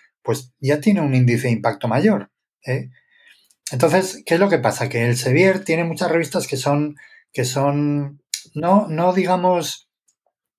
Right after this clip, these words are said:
la editorial, pero los editores, las personas que están,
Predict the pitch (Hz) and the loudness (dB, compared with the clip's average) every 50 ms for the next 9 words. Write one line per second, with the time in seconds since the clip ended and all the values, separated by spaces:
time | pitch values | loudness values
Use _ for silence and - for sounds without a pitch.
0 | - - - _ _ _ _ - 147 147 151 156 151 143 139 131 135 135 160 165 | -20 -20 -20 _ _ _ _ -2 2 4 4 4 2 2 2 0 2 2 4 2
1 | 151 127 123 127 107 117 113 113 110 - - 110 101 104 104 - - 170 170 139 | 2 2 0 0 0 0 2 0 0 -2 -4 -4 -6 -6 -2 2 2 2 4 2
2 | 131 127 123 127 - - - _ _ _ _ - 123 107 - - - - - - | 2 0 -2 -4 -8 -12 -18 _ _ _ _ -10 -8 -8 -8 -8 -8 -8 -8 -4
3 | - 143 143 156 160 151 151 - 135 120 - 160 156 151 139 123 | -4 -2 0 0 -2 -2 -4 -6 -8 -4 -4 -4 -4 -2 -4 -8